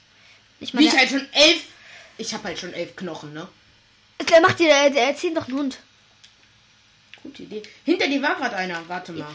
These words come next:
Speaker 1: Kannst du mir vielleicht auch ein paar droppen? Dann haben
Speaker 2: Nö.
Speaker 1: wir beide einen Hund.
Speaker 2: Pech gehabt. Dafür hast du das. Geht doch.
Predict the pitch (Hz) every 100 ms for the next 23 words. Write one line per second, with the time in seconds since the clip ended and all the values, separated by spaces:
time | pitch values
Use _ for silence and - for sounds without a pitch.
0 | - 311 330 349 339 - 302 311 320 311
1 | 285 277 311 302 254 269 262 254 262 269
2 | 262 254 277 - _ _ - _ _ -
3 | - _ _ - - 233 - - _ _
4 | _ _ _ - - - - - - -
5 | 175 160 156 143 143 - _ _ - 165
6 | 185 180 180 175 - - - - - _
7 | _ _ _ 139 139